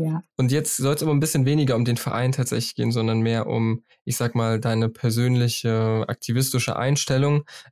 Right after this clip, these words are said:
Speaker 2: ähm, die wir ja ganz zu Beginn schon ein bisschen beleuchtet hatten, als wir dich gefragt haben, wie du eigentlich zu dem Verein gekommen bist. Ähm, und da hätte ich eigentlich eine relativ persönliche Frage, nämlich, äh,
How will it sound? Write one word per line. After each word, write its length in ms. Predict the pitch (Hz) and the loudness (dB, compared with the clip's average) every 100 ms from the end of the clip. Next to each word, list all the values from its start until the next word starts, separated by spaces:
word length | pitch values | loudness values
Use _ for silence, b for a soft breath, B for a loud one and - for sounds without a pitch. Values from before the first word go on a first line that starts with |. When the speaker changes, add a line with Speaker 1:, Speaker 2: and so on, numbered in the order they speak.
| - | -4
Speaker 2:
ähm, 680 | 120 117 117 113 113 - 113 | 0 2 2 2 0 -2 -6
die 180 | 117 117 | -4 -2
wir 260 | 117 113 | 0 0
ja 120 | 73 113 | -2 -2
ganz 300 | 131 135 - | -2 -2 -2
zu 80 | |
Beginn 240 | 131 143 185 | -2 0 0
schon 280 | - 156 170 | 0 0 0
ein 120 | 151 | -4
bisschen 340 | 220 220 202 180 | -2 -2 2 2
beleuchtet 400 | 160 170 - 151 | 2 0 -2 -4
hatten, 180 | 143 | -2
als 160 | 127 - | -2 0
wir 60 | 135 | -2
dich 100 | 135 | -2
gefragt 460 | 135 - 131 - | -6 -2 -4 -2
haben, 160 | 127 127 | -2 2
wie 80 | 139 | 2
du 80 | |
eigentlich 340 | - 117 117 113 | 0 -2 -2 -4
zu 120 | 117 | -4
dem 140 | 110 | -4
Verein 280 | 107 80 110 | -4 -4 -2
gekommen 420 | 113 - 120 117 | -4 -2 0 2
bist. 320 | 113 156 - - _ B B _ | 0 -2 -6 -16 _ B B _
Ähm, 500 | 127 120 117 117 117 - B _ | -2 0 2 2 0 -4 B _
und 120 | 127 123 | -2 0
da 40 | |
hätte 160 | 139 156 | 0 0
ich 100 | 107 | 0
eigentlich 240 | 135 - | -2 -2
eine 140 | 135 127 | -2 0
relativ 340 | 139 - 139 | 0 -2 -4
persönliche 400 | 135 135 131 123 | 0 2 2 0
Frage, 280 | - 117 117 | -2 -2 2
nämlich, 300 | 120 117 - _ _ _ - 123 | 2 0 -4 _ _ _ -6 -2
äh, 380 | 117 113 110 | 2 2 0